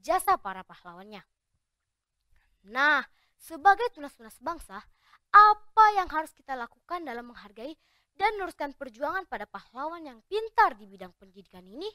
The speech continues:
Apakah dengan bermalas-malasan s-, bersekolah? Datang ke sekolah bukan mau menimba ilmu, tetapi hanya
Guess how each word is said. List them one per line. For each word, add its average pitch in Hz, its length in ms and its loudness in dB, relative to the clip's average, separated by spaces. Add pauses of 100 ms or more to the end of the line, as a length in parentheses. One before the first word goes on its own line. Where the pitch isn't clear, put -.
(800)
Apakah 453 480 0
dengan 415 280 -6
bermalas-malasan 370 720 -10
s-, - 200 -20
bersekolah? 240 560 -10 (840)
Datang 440 320 -6
ke 427 160 -10
sekolah 359 320 -2
bukan 262 240 -14
mau 233 80 -16
menimba 202 480 -18
ilmu, 370 400 -6
tetapi 202 320 -20 (100)
hanya 208 220 -20